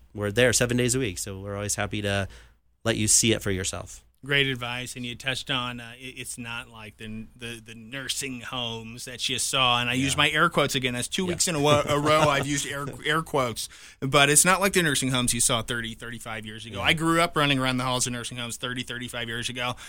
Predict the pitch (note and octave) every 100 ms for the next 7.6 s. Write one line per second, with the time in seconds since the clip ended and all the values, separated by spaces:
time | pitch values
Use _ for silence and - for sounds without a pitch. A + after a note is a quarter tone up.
0 | - - B2 B2+ C3+ C#3 C#3 C3 B2 C3
1 | C#3 C#3 C3 C3 B2 A#2 A2+ A#2+ G2 B2
2 | A#2 - C#3 B2 A#2 - B2+ B2 A#2 A#2+
3 | A2+ A#2+ B2 B2 B2+ A#2 A2+ A2+ A2+ A2
4 | A2 A2+ A#2 A#2+ A#2+ A#2 G#2+ A2 A#2+ A2
5 | G#2+ A2+ G#2+ A2 A2+ A#2+ B2+ A2+ A2+ -
6 | - - _ C3 C3 B2 B2+ B2+ B2+ A#2+
7 | - C3 B2 A#2+ A#2+